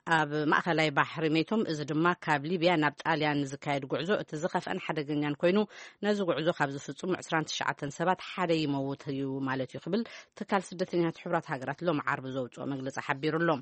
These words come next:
ዓለም ለኸ ትካል ስደተኛታት ብወገኑ ኣብዚ ዓመት እዚ ዝበዝሑ ስደተኛታት ዝተቐበላ ሃገራት እስጳኛ ምዃናን ዒስራን ሓደን ሽሕ ስደተኛታት ከም ዝተቐበለትን ይገልጽ። ኣብዚ ዓመት እዚ ጥራይ ኣሳት ሓምሳን ሓሙሽተን ሽሕ ስደተኛታት ናብ ኤውሮጳ በጺሖም ኣለዉ። እዚ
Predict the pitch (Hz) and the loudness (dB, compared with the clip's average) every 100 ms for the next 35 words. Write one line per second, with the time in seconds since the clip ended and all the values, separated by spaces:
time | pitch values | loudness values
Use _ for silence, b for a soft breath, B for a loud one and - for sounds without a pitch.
0 | - B B B 170 196 196 202 - - | -4 B B B 2 2 0 -2 -2 -2
1 | 190 180 185 190 190 196 190 185 180 196 | -2 -2 -6 -2 -2 -2 2 2 4 4
2 | 226 160 147 139 165 156 156 180 156 160 | 4 2 4 2 2 -2 -6 -4 -2 0
3 | 190 160 - 143 151 143 151 180 156 - | 0 -2 -8 -6 -4 -2 0 0 -2 -6
4 | 123 135 143 139 143 156 190 - - - | -6 -4 -4 -2 -2 0 -2 -2 -10 -4
5 | 143 139 135 135 151 147 208 220 B B | -4 -2 -4 -4 -2 2 2 2 B B
6 | B - 226 196 185 180 175 - - 151 | B 0 0 2 0 0 0 -4 -6 -6
7 | 151 151 156 160 - 165 - - 135 127 | -6 -2 -2 -2 -2 -4 -4 -8 -6 -6
8 | 123 - 156 180 170 151 - B B B | -6 -2 4 6 6 2 -4 B B B
9 | 185 220 240 214 180 175 165 - 202 202 | 0 2 2 0 0 -8 -4 2 4 4
10 | 160 170 - - 151 - 196 165 160 - | 2 -4 -8 -4 -2 0 -2 0 -2 -2
11 | 160 - - - 143 156 156 165 196 175 | -2 -2 -6 -6 -6 -2 2 2 2 4
12 | 143 - 160 151 - 143 147 - 175 175 | 2 2 -2 -2 -2 -4 -4 -2 2 4
13 | 190 196 202 B B B 160 | 6 6 4 B B B -2